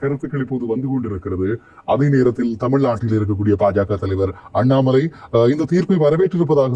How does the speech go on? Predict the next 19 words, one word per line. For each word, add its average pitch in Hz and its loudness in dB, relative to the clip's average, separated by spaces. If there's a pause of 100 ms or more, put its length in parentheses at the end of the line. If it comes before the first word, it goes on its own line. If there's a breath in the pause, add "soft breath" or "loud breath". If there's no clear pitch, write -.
சொல்லியிருக்கிறார்கள். 92 0
இந்தியாவினுடைய 120 0
சட்டங்களை 131 0
மதிக்க 117 0
வேண்டும் 139 2
என்று 127 2
சொல்லியும், 135 2 (300 loud breath)
வெளிநாட்டவர்களுக்கு, 175 2
அஹ், 120 2 (100)
குடியுரிமை 160 2
வழங்குவது 139 4
தொடர்பான 127 0
சட்டங்களை 123 0
கடைபிடிக்க 123 -2
வேண்டும் 120 -4
என்று 98 -4
சொல்லியும் 90 -6
அவர் 92 -6
சொல்லியிருக்கிறார். 82 -4